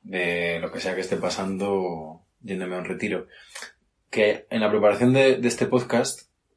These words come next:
en... y aquí ya adelanto <laughs> otra cosa que, que trataremos más adelante, pero que era la idea de, para mí muy importante, de, mm,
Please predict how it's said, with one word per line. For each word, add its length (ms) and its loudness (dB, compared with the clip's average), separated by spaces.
en... 640 -10
y 100 -8
aquí 180 -4
ya 120 2
adelanto 460 0
<laughs> 40 -2
otra 280 -4
cosa 300 0
que, 300 -8
que 180 -4
trataremos 440 -2
más 160 -2
adelante, 500 -2
pero 140 -4
que 80 0
era 100 8
la 120 8
idea 280 10
de, 260 6
para 240 2
mí 100 0
muy 120 2
importante, 460 0
de, 360 4
mm, 400 -12